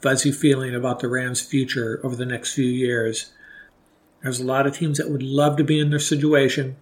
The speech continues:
A veteran but not aging quarterback, Matthew Stafford, quality guy,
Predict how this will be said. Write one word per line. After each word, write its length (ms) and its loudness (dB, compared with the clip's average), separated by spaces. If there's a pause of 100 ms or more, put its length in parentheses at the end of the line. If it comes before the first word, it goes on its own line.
(440)
A 100 0
veteran 720 6
but 160 0
not 400 0
aging 440 4
quarterback, 680 -2 (240)
Matthew 300 0
Stafford, 680 0 (380)
quality 440 6
guy, 560 0